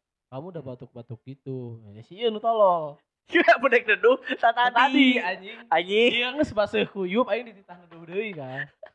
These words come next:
Speaker 1: Aing ngomong lah, "Nggak usah neduh, aku aja udah, udah basah
Speaker 2: Udah
Speaker 1: kuyup
Speaker 2: basah
Speaker 1: gini,
Speaker 2: kuyup,
Speaker 1: udah
Speaker 2: heeh.
Speaker 1: tanggung, ceng teh hajar deui we," ceng. Set,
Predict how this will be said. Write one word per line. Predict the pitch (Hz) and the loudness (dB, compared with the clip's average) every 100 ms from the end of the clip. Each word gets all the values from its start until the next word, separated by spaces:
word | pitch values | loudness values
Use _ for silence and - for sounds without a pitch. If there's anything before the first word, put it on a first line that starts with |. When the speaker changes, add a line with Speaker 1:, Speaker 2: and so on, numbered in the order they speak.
| _ _ | _ _
Speaker 1:
Aing | - 165 185 | -10 -8 -8
ngomong | 151 151 151 139 | -8 -6 -8 -10
lah, | 120 | -16
"Nggak | 110 127 | -16 -16
usah | 127 | -16
neduh, | 127 147 170 160 156 | -18 -12 -6 -4 -4
aku | 120 123 | -8 -18
aja | 151 | -20
udah, | 139 120 117 | -20 -20 -20
udah | 127 110 | -18 -18
basah | 107 107 | -18 -14
Speaker 2:
Udah | |
Speaker 1:
kuyup | 123 | -10
Speaker 2:
basah | 127 143 | -8 -8
Speaker 1:
gini, | 131 | -12
Speaker 2:
kuyup, | 151 147 | -10 -10
Speaker 1:
udah | 151 131 | -6 -6
Speaker 2:
heeh. | 107 | -6
Speaker 1:
tanggung, | 113 - 120 117 | -10 -18 -20 -20
ceng | 120 110 | -20 -20
teh | 107 | -20
hajar | 123 123 127 120 | -20 -20 -20 -20
deui | 127 131 | -20 -20
we," | 147 131 120 | -20 -20 -20
ceng. | 117 104 _ _ _ _ _ _ _ _ _ _ _ | _ _ _ _ _ _ _ _ _ _ _ _ _
Set, | 123 | -20